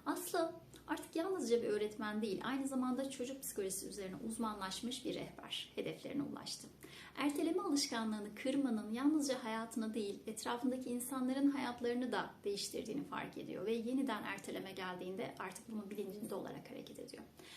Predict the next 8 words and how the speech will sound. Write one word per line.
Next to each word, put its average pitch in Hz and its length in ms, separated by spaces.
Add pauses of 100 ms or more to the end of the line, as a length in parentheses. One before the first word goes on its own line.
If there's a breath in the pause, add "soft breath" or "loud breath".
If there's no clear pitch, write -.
(140 loud breath)
Belki 427 240
sen 453 220
de 403 60
Aslı 277 300
gibi 220 300
zamanını 233 480
yönetmekte 220 500
zorlanıyorsun. 202 720